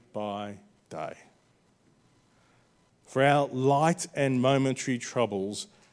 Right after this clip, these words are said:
are achieving for us an eternal glory that outweighs them all."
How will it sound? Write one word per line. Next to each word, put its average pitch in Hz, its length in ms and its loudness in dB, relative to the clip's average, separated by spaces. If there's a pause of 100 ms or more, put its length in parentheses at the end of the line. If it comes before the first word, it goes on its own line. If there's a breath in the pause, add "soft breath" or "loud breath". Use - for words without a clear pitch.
(560 soft breath)
are 123 180 6
achieving 139 600 0
for - 280 -8
us 107 400 -6
an 117 160 -4
eternal 135 800 -4
glory 110 500 -4
that 110 160 -4
outweighs 131 580 -10
them 113 140 -8
all." 147 320 -10